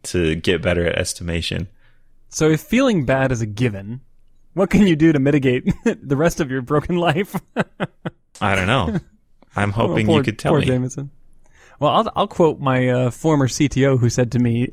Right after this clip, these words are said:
Speaker 2: uh, that he thinks that story points are the greatest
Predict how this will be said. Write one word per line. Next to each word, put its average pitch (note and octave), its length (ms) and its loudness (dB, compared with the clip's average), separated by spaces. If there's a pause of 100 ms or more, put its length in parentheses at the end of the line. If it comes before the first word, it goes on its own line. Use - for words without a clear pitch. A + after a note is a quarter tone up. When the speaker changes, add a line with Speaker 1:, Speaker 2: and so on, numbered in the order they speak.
Speaker 2:
uh, A#2+ 300 -4
that B2 300 -4 (160)
he D3+ 160 2
thinks A#2 320 -4
that A#2 180 -6
story D#3 300 2
points B2+ 300 -2
are B2 100 0
the - 80 0
greatest C3+ 560 2